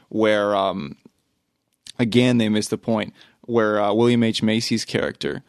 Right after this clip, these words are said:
he, uh, he's like, "Oh, you got, you got change for a dollar?" or whatever, when he wants to buy something out of the, the vending machine, and then Billy kicks the, the fucking machine in. Um, and that bothers me because I feel as though that sh-, that can happen there.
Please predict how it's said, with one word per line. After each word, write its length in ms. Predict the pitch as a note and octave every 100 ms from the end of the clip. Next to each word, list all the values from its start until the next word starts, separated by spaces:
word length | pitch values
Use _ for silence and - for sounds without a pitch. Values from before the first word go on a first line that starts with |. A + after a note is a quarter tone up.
| _ - _
he, 340 | A#2 A2+ A2
uh, 320 | A2 G#2 G2+
he's 120 | E2 A#2+
like, 160 | A#2
"Oh, 100 | C#3
you 140 | D3+ C#3
got, 180 | C#3+
you 140 | - C3+
got 140 | C#3
change 340 | C3+ C#3+ C#3 C3
for 120 | C3
a 40 | B2
dollar?" 360 | B2+ C3 C3+
or 120 | C3 A#2
whatever, 320 | A#2 A2+ A#2
when 100 | A2+
he 60 |
wants 280 | A2+ A2+ -
to 60 | A2
buy 220 | G#2+ G#2+
something 400 | - A2 G#2+ G#2+
out 100 | G#2
of 80 | A2+
the, 140 | G#2+ -
the 120 | - G#2
vending 400 | A2 A#2 B2+ C3+
machine, 440 | C3+ D3+ D#3 D#3+ - - _
and 160 | - A2
then 180 | G#2+ G#2+
Billy 640 | F#2+ A2+ A#2 G#2+ G#2 G2+ _ _ -
kicks 320 | C#3 - -
the, 200 | A2 - _ -
the 120 | G#2+
fucking 720 | - G#2 G#2 G2+ G2+ - - -
machine 520 | G#2+ A2 - B2 B2+
in. 300 | A2 - A2 - - _ _
Um, 640 | G#2+ G#2 G2 - B1+ - - - _ _ _ _ -
and 280 | A#2+ A2+ G#2 -
that 280 | A2 B2 C3+
bothers 360 | C3 B2+ A#2+ A2+
me 80 | G#2+
because 280 | G2+ A#2+ A2
I 80 |
feel 300 | G#2 - C#3
as 100 | B2+
though 200 | A2+ A2 F#2+
that 200 | G2 -
sh-, 260 | - - -
that 220 | A#2+ A#2
can 320 | - D3+ D#3
happen 400 | C#3+ B2 A2+ G#2+
there. 280 | - - B2+